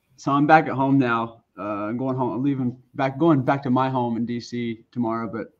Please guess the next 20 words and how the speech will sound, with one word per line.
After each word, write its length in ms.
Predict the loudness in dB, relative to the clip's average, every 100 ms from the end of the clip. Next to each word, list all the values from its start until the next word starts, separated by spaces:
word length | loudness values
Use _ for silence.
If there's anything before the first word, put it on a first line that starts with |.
| _
so 100 | 0
I'm 80 | 2
down 100 | 4
here 80 |
with 100 | 2
my 80 | 0
parents. 380 | -2 -2 -2 0
I 80 | 0
was 80 | 2
watching 340 | 2 2 2
Zach 240 | 2 2 4
Edey, 280 | 4 2
National 280 | -2 -4 -4
Player 180 | -2 -2
of 40 |
the 80 | 0
Year. 340 | 0 0 -2 -10 _ _ _
<laughs> 320 | -20 _ -4
He's 220 | 0 0
just, 280 | -2 -8